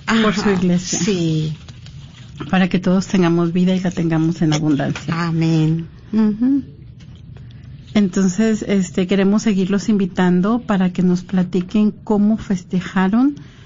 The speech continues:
Speaker 1: a nuestra Madre de Guadalupe en su día. Uno ochocientos, siete cero uno,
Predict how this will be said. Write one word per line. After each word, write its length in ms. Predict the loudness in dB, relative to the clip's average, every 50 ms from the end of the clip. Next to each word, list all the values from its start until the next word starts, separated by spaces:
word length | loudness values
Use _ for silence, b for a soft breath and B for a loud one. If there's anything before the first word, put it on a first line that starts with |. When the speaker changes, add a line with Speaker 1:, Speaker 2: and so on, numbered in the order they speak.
| B B B -2
Speaker 1:
a 120 | 0 2
nuestra 500 | 2 4 2 0 0 -2 -4 -2 0 2
Madre 460 | 4 4 2 2 2 0 0 0 0
de 80 | 0 0
Guadalupe 760 | 0 2 2 2 2 2 2 0 0 0 -2 -2 -2 -2 -4 -2
en 220 | 0 2 2 2 0
su 180 | 0 -2 0
día. 380 | 0 0 0 0 -2 -4 -6 -8 -16 -20 -20 -20 B B B B B B B B B B B B B -8 -2
Uno 360 | 2 2 4 4 4 4 2 2
ochocientos, 1040 | 0 0 0 -2 -2 0 0 2 2 2 2 0 0 -2 0 0 -2 -4 -8 -14 -20 -20 -20 -20 -20 -20
siete 760 | -20 -18 -8 -2 0 0 0 0 -2 -2 -2 -2 -2 -2 -6 -12 -18
cero 380 | -20 -6 -2 0 0 2 2
uno, 480 | 2 2 4 4 4 2 2 0 -2